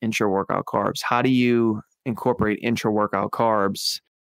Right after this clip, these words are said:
in the middle of an open <laughs> workout," right? So let me go through how you do this and why you would wanna do this. So intra-workout carbs is obviously you're, you're actually drinking or consuming, uh, carbohydrates in the middle of the workout, right?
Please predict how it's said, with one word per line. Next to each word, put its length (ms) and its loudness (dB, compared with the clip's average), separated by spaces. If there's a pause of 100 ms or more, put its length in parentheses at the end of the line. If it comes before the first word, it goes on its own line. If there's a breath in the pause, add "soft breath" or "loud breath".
(280)
in 100 2
the 60 2
middle 260 4
of 100 0
an 60 2
open 340 0
<laughs> 20 4
workout," 540 -2
right? 380 0 (260 loud breath)
So 320 4
let 160 4
me 120 2
go 160 4
through 520 2
how 200 0
you 160 2
do 160 2
this 260 0
and 140 -2
why 180 2
you 160 2
would 100 -4
wanna 200 -4
do 160 -2
this. 180 -4
So 380 2 (440 loud breath)
intra-workout 520 2
carbs 320 0
is 100 0
obviously 400 0
you're, 160 -2 (140)
you're 280 0 (140)
actually 320 0
drinking 640 -2
or 80 -4
consuming, 720 0
uh, 160 0
carbohydrates 920 0 (160)
in 200 0
the 60 2
middle 220 2
of 60 0
the 80 2
workout, 440 0
right? 280 0